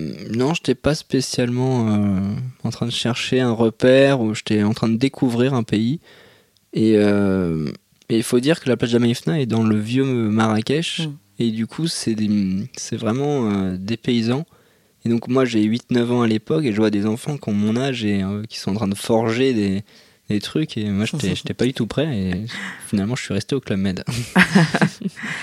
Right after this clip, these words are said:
Speaker 2: En fait, vos parents, ils ont pas du tout fait exprès, en fait, de, d'avoir des enfants qui avaient les mêmes, la même origine.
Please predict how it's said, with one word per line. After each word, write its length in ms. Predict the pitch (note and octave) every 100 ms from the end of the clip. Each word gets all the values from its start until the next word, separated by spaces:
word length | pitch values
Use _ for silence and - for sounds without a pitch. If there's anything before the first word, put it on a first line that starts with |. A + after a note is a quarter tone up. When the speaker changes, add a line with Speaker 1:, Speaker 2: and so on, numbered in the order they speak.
| - F3
Speaker 2:
En 100 | E3+
fait, 180 | D4
vos 100 | F3
parents, 220 | D3+ D#3+ G#3
ils 100 | D3
ont 60 |
pas 120 | C3+
du 140 | C#3 C3+
tout 120 | C#3
fait 300 | - C3 - _ -
exprès, 540 | B2+ - - - F#3 B3
en 80 |
fait, 280 | - D3 C#3
de, 280 | C#3 C3 C3
d'avoir 260 | C3 B2+ C3
des 160 | C3+ C3
enfants 260 | C3 F#3 G3+
qui 180 | - C3
avaient 160 | A#2+
les 140 | A#2+ A#2
mêmes, 240 | A#2+ B2
la 120 | - B2
même 160 | B2
origine. 500 | A#2+ C3+ C3+ B3 F3